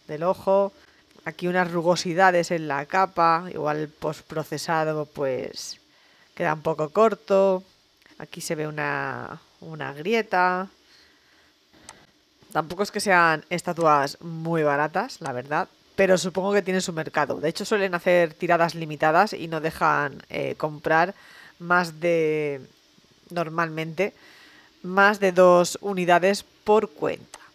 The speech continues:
Concretamente, esta figura está limitada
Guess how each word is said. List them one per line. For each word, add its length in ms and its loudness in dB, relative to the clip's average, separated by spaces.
Concretamente, 1000 4
esta 320 -2
figura 540 2
está 580 0
limitada 600 0